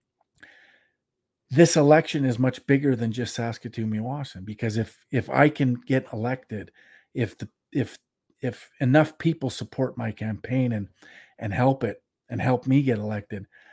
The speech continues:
then I can be that voice in Regina. I can be that voice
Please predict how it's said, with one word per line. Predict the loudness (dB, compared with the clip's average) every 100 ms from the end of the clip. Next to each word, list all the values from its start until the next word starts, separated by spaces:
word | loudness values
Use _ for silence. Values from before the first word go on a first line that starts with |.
| _
then | 2
I | 4
can | 4 0
be | 2 2
that | 0 -2
voice | -6 -4 -4 -6 -14 _ _ _ _ -8
in | -6 -4
Regina. | -6 -8 -8 -8
I | -8
can | -4 0
be | 2
that | 2 0 -2
voice | -4 -4 -4